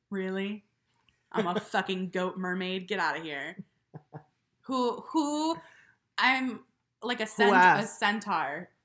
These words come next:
Speaker 1: Sea centaur.
Speaker 2: Mm-hmm.
Speaker 1: No, but, like, the wrong way.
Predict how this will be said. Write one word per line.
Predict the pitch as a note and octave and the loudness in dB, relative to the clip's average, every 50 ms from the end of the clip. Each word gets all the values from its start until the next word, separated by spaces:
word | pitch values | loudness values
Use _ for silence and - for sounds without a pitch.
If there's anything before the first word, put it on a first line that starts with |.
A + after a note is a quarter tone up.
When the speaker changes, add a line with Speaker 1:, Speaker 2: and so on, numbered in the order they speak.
| _ | _
Speaker 1:
Sea | - - - A#3 A#3 A3 | -16 -12 -10 -8 -8 -8
centaur. | - - D3+ C#3+ D3+ - D3+ - - - | -8 -10 -10 -10 -10 -10 -10 -8 -6 -4
Speaker 2:
Mm-hmm. | F3+ F#3+ F3+ F3+ D3+ D3 D3 E3 E3+ - _ _ _ _ _ _ _ _ - | -2 -2 -2 -2 -4 -6 -8 -8 -10 -12 _ _ _ _ _ _ _ _ -10
Speaker 1:
No, | G#3+ A#3 B3 A#3 G3+ - - - F#3+ - _ _ _ | -8 -6 -6 -6 -6 -8 -12 -14 -18 -18 _ _ _
but, | - G#3 | -8 -6
like, | A3+ A3+ G#3+ | -4 -4 -2
the | A3+ | -4
wrong | G3 F#3+ G3 F#3+ G3 F#3+ F3 | -2 0 0 0 0 -2 -4
way. | F3 F3 D#3+ - - - - | -4 -6 -6 -8 -10 -14 -18